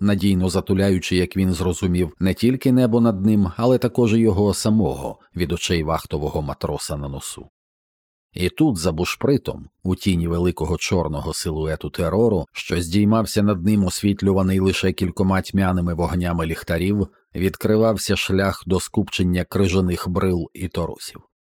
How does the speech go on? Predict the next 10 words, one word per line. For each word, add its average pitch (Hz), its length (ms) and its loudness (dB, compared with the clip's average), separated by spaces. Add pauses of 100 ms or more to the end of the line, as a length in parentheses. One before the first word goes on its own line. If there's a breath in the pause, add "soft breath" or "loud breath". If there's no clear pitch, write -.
(1160)
Ловлячи 117 540 2
дрижаки, 117 840 2
Ірвінг 110 440 4
почав 92 460 0
натягати 95 540 2
на 90 100 0
себе 92 300 0
усі 87 300 0
свої 85 340 -2
вдяганки. - 680 -6